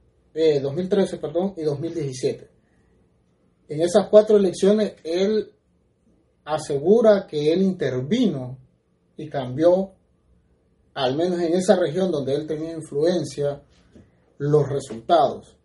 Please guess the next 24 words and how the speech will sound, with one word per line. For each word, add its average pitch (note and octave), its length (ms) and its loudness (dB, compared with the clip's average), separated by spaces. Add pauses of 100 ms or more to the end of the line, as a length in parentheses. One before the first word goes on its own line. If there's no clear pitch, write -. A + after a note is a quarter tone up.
(140)
Y C#3 280 -2
esto, C#3+ 840 0
eh, C3+ 800 -4
benefició D3 840 2
a, C3+ 180 -4
a - 80 -8
Pepe D#3 240 -2
Lobo G#3 500 4 (440)
y C#3+ 80 -8
a C#3 100 -4
Juan C#3 220 -8
Orlando B2+ 340 -6
Hernández. - 540 -16 (1500)
Eh, D3 960 2 (760)
es F3+ 220 -6
interesante G#3+ 720 4
saber F3 560 2
que C#3+ 760 0
ya D#3+ 120 -4
está F#3+ 200 -2
confirmado. G#3 540 -6 (400)
Estas G3 340 0
palabras G#3+ 420 4
confirman A3+ 840 -2